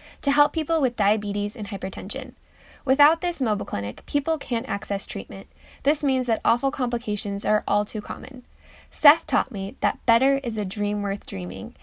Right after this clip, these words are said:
and sporadic care is simply not good enough. Treating these conditions saves lives, and we want to make sure we can keep it running all year long. Hope you can help. To find out more, visit mobile clinic haiti dot org.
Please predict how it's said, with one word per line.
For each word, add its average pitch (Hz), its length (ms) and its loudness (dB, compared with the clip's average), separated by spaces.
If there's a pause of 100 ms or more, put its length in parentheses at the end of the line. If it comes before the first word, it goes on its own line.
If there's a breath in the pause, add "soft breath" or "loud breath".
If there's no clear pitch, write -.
(160 loud breath)
and 233 160 -2
sporadic 247 460 4
care 196 260 0
is 220 160 -6
simply 285 540 -2
not 196 320 0 (100)
good - 180 -8
enough. - 380 -16 (380 loud breath)
Treating 320 300 2
these 330 180 -2
conditions 220 520 0
saves 226 320 0
lives, 185 400 -2
and 240 80 0
we 247 120 4
want 262 180 2
to 302 60 -4
make 294 120 -4
sure 208 220 -2
we 208 80 0
can 214 160 -2
keep 240 180 -2
it 285 120 -2
running 202 360 -4
all 214 160 4
year 214 200 -2
long. 196 340 -4 (380 soft breath)
Hope 226 160 4
you 233 100 0
can 240 140 -2
help. - 320 -4 (380 soft breath)
To 262 80 4
find 254 220 6
out 320 160 -2
more, 214 280 0
visit 220 320 -2
mobile 208 260 0
clinic 233 380 -2
haiti 196 480 -2
dot 190 240 -2
org. - 340 -12